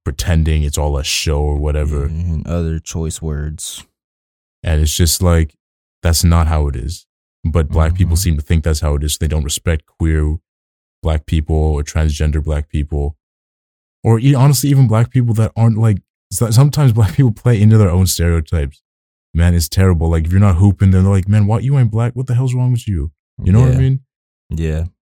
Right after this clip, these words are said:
Speaker 1: And he said that we need to stop being like that. I can't remember his name. And if you're listening to this, man, I'm sorry, but reach out to us. We'll have our socials in the down low if you wanna come on and talk to us. But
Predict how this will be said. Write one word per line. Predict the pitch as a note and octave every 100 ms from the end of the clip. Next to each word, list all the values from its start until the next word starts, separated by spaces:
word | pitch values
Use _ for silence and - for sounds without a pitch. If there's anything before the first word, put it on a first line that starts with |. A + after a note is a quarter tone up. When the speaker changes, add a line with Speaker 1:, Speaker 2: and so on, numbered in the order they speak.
| _ _ _ _ _ _ _ _
Speaker 1:
And | - F#2+ F2
he | F2+ C#3+
said | B2+ - B2 G#2
that | G2 F#2+
we | G2
need | G#2 G#2
to | G2
stop | - G2 E2+
being | G2 F#2+
like | E2 D2+
that. | A#1+
I | E2+
can't | - B2+
remember | G#2+ G2 F#2
his | D#2+
name. | D#2+ C#2+ C#2 B1
And | F2 E2+
if | E2+
you're | G2+
listening | G#2 G#2 G2
to | F2
this, | E2 -
man, | D#2 D2+
I'm | D#2
sorry, | D#2 - D#2+ D#2 D2+ - _ _ _ -
but | E2
reach | D#2+ F#2 F2
out | E2
to | - D#2+
us. | D#2+ D#2 -
We'll | D#2+ D#2
have | E2+
our | E2
socials | - E2+ D#2+ E2 D#2
in | D#2
the | D2+ D2+ D2+ _ _ _ -
down | D2+ D#2 D#2
low | D2+ D2
if | D2
you | E2
wanna | D#2 D2+ D2 C2
come | - D#2 D2+
on | D2
and | C#2+
talk | - D2+ D2
to | D2+
us. | C#2 C#2+ - _ -
But | D2+ C#2